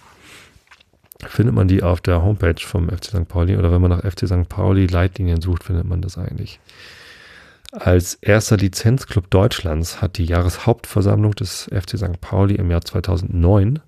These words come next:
schon zehn Jahre her, mit überwältigender Mehrheit Leitlinien verabschiedet. Im Sommer zweitausendneun hatten mehr als zweihundert Teilnehmer des ersten F C Sankt Pauli Kongresses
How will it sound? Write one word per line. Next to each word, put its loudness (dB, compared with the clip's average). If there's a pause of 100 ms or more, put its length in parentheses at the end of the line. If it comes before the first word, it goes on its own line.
(240)
schon -10
zehn -2
Jahre 2
her, 0 (520)
mit -4
überwältigender 2
Mehrheit 0
Leitlinien 0
verabschiedet. -8
Im -4 (480)
Sommer 2
zweitausendneun 4
hatten 0
mehr 2
als -2
zweihundert 2
Teilnehmer 2
des 0
ersten -2
F -2
C -12
Sankt 0
Pauli -2
Kongresses -4